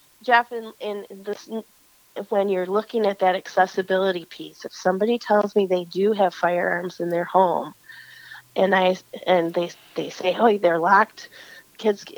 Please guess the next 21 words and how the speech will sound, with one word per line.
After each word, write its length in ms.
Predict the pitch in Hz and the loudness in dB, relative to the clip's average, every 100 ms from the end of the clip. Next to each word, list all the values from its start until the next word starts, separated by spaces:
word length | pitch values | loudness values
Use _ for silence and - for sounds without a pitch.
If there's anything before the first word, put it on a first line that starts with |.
| 190 | -2
they're 220 | 185 180 | 0 4
locked, 480 | 190 220 226 - 196 | 6 8 6 0 -6
and 200 | 170 170 | -4 -6
I've 220 | 175 175 | -10 -4
got 180 | 180 175 | -2 -2
'em 120 | 180 | -4
stored 340 | - 170 165 | -8 -8 -4
separately," 640 | 269 240 240 220 214 196 190 | 0 0 0 -4 -2 -2 -2
and 120 | 170 | -4
da, 80 | 170 | -8
da, 140 | 160 | -12
da, 100 | 160 | -10
da, 140 | 165 180 | -8 -4
da. 260 | 202 202 196 _ _ _ _ _ _ _ _ _ - | 0 0 -2 _ _ _ _ _ _ _ _ _ -2
My 160 | 220 | 0
next 340 | 220 208 - - | 2 0 -2 -12
question 560 | - 185 - 185 175 | -4 -4 -4 -12 -10
is 160 | 170 165 | -10 -10
a 60 | |
lock 440 | 165 170 151 - - | -10 -10 -14 -14 -18
question. 640 | - - - - - 82 | -18 -16 -16 -14 -14 -14